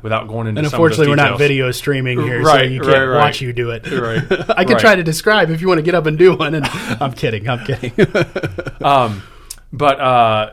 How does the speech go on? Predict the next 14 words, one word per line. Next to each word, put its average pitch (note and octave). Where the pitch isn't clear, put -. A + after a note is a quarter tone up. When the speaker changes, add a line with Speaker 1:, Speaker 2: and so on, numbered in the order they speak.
Speaker 1:
you C3+
know, A2+
some, E3+
some A3
of F3+
those A#2+
things, C3
s-, -
simple D3
things, C3+
balancing B2
on A2+
one A#2+
leg, A2